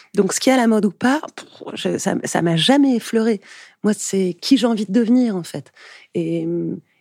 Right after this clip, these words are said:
et c'est vrai que les Anglais ne font pas de distinction entre s'habiller et se déguiser. Et c'est très important pour moi. Donc, euh, en fonction des jours, et en plus, vu que je suis assez androgyne et que j'ai une tête qui peut être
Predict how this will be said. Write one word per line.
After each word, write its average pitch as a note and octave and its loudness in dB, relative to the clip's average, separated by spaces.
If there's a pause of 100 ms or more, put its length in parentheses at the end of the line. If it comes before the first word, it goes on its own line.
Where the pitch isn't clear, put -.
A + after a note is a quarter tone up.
et D3+ -16
c'est - -12
vrai A#3 2
que A#3+ -2
les G#3 2
Anglais G3+ 2
ne G#3+ 4
font G3 -2
pas G3+ -2
de G3 -4
distinction G3 -2
entre F3+ -4 (240)
s'habiller F#3+ 2
et G#3+ 2
se F3+ -2
déguiser. F3 -2 (260)
Et F3 -4
c'est F3 -2
très A3+ 0
important G#3 -2
pour G3 -2
moi. F3+ 2
Donc, F3 -2
euh, E3+ 0 (340)
en F#3 2
fonction G3 2
des F3+ 4
jours, G3+ 2
et B3 4
en F#3+ 2
plus, F3 -10
vu F#3+ -8
que - -14
je - -2
suis - -2
assez F3+ -4
androgyne F3+ 0
et E3+ -2
que E3+ -4
j'ai E3 -2
une D#3+ 2
tête F3+ -2
qui - -10
peut - -6
être E3 -4